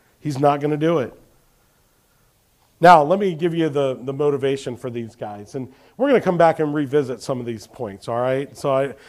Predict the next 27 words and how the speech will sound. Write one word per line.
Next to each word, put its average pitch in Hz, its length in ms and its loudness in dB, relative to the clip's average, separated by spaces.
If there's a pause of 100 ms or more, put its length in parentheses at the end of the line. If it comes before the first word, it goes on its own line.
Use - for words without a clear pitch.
(140)
I 156 120 0
know, 170 500 4 (320)
uh, 131 260 -4
I 147 80 -2
was 143 220 -6
talking 156 400 -4
with 135 220 -4
Jeff 151 280 0
yesterday, 139 560 -2
and 123 160 -6
we 135 100 -8
spent 127 400 -6
two 170 260 -2
hours, 143 440 2
almost 139 280 -8
two 175 100 -6
and 170 100 -2
a 131 40 -2
half 143 220 -2
hours 127 500 -4 (320)
of 131 140 -8
drive 135 400 2
time 113 380 -6 (340)
talking 165 400 2
about 135 280 2
this 139 200 -4
message. 120 600 -8